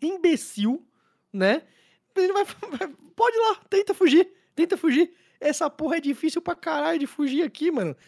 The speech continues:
Tem um monte de, de inimigo aqui e tal. É, é um inferno. É literalmente um inferno aqui, cara. Você vai morrer,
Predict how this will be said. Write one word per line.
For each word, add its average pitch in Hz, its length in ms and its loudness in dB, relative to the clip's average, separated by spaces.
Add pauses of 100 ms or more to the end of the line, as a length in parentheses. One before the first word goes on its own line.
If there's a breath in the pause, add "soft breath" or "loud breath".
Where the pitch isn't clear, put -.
(160 soft breath)
Tem 294 100 -4
um 311 40 -6
monte 285 260 -6
de, 269 160 -16
de 233 100 -10
inimigo 269 480 0
aqui 233 240 0
e 294 40 -4
tal. 294 280 -4
É, 240 380 -2
é 269 80 2
um 392 80 6
inferno. 277 680 0 (240 soft breath)
É 269 120 4
literalmente 285 520 4
um 277 40 4
inferno 240 480 4
aqui, 185 200 -6
cara. 135 240 -14 (240 soft breath)
Você - 120 -2
vai 247 80 2
morrer, 254 480 4